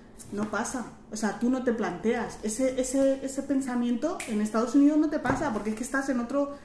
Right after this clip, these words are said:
eh, estás en otro mundo. O sea, es diferente. O sea, tú no te paras a pensar en Estados Unidos. Tú vas por la calle, ves a dos blancos con un negrito, dos mulatos, por ejemplo, y el niño negrito, y tú no te paras a pensar, "¿Mm? No me cuadra,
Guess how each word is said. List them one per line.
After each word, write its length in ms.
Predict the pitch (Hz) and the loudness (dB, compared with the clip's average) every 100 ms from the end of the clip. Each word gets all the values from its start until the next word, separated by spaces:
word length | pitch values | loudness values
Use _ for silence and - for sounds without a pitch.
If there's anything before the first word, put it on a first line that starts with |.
| - - - - | -18 -20 -18 -6
eh, 180 | 202 196 | -2 -2
estás 320 | 202 240 285 | 2 0 2
en 100 | 262 | 0
otro 200 | 262 294 | 0 2
mundo. 400 | 254 302 302 175 | 6 6 6 4
O 40 | 208 | 2
sea, 180 | 202 | 2
es 120 | 208 247 | 4 6
diferente. 420 | 277 269 277 254 | 6 6 4 2
O 40 | |
sea, 200 | 214 190 - - - - | 0 -2 -4 -14 -10 0
tú 140 | 339 | 2
no 100 | 311 | 4
te 100 | 262 | 2
paras 300 | 240 233 233 | 2 0 0
a 80 | 214 | -2
pensar 340 | 226 226 277 | -2 0 0
en 100 | 254 | 0
Estados 340 | 233 226 233 233 | 0 0 -2 0
Unidos. 280 | 214 190 185 | 0 -2 -2
Tú 80 | |
vas 120 | 240 233 | 0 0
por 140 | 220 | 0
la 120 | 196 | 0
calle, 280 | 185 175 175 | 0 0 0
ves 200 | 185 170 | 0 0
a 100 | 208 | -2
dos 180 | 202 240 | 2 2
blancos 300 | 208 180 180 | 2 0 -2
con 180 | - 214 | 0 2
un 260 | 240 226 214 | 4 4 2
negrito, 460 | 190 220 269 320 | 2 0 0 0
dos 180 | 214 220 | 4 6
mulatos, 580 | 226 208 170 170 170 - - | 6 6 2 0 -6 -8 -10
por 120 | 185 | -8
ejemplo, 340 | 208 190 165 - - - - - | -6 -6 -8 -10 -14 -20 -20 -10
y 160 | 240 226 | 0 4
el 100 | 214 | 4
niño 220 | 254 233 | 4 2
negrito, 540 | 214 240 302 339 349 254 | 2 2 2 0 -4 -4
y 100 | 220 | -4
tú 140 | 247 | -2
no 100 | 254 | -2
te 80 | 240 | 0
paras 260 | 226 226 226 | 0 0 0
a 80 | 214 | -2
pensar, 500 | 202 - 180 160 - - - - - - - - - - | -2 -2 -6 -6 -12 -18 -20 -20 -20 -20 -20 -20 -20 -8
"¿Mm? 300 | 208 - - - - 180 | -4 -4 -8 -18 -14 -8
No 100 | 185 | -2
me 100 | 214 208 | -2 0
cuadra, 460 | 185 - - 202 | 0 0 -2 -4